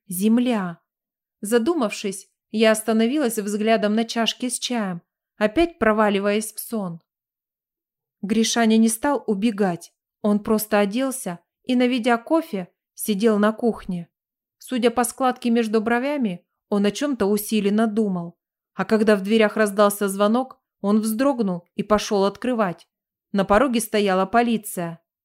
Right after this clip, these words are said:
«Здесь проживает гражданка Агнесса Иванова?» «Ну, здесь». Гришаня отодвинулся, пропуская полицию в квартиру. Вездесущих соседок отсек,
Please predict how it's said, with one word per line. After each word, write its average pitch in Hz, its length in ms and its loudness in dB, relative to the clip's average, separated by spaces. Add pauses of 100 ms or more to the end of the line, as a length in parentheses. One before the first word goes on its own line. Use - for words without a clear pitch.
(360)
«Здесь 190 360 0
проживает 240 500 2
гражданка 202 580 0
Агнесса 196 720 0
Иванова?» 190 640 0 (640)
«Ну, 196 320 6
здесь». 185 640 -2 (760)
Гришаня 240 560 0
отодвинулся, 226 840 -4 (320)
пропуская 220 560 -2
полицию 220 540 0
в 202 80 -14
квартиру. 220 720 -2 (460)
Вездесущих 240 720 -2
соседок 254 680 -2
отсек, 226 720 -4